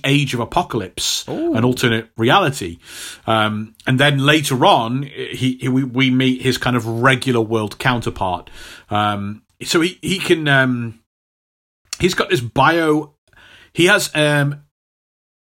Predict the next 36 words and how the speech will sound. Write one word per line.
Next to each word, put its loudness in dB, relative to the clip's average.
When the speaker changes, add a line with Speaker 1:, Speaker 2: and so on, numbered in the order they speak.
Speaker 1:
an 0
electromagnetic 0
field 0
that -6
is -8
created -2
by 2
his -4
body. -6
Speaker 2:
Mm. -8
Speaker 1:
Uh, 0
it -8
was -4
originally, 0
he -4
was -4
able 0
to, -4
like, -2
like, 2
he 0
was 4
like 0
a 0
walking 2
E 0
M 0
P. -2
Speaker 2:
Ah, 4
Speaker 1:
He -2
could -2
Speaker 2:
lovely. 0
Speaker 1:
shut 4
off 0
technology. -2
Speaker 2:
Yeah. -6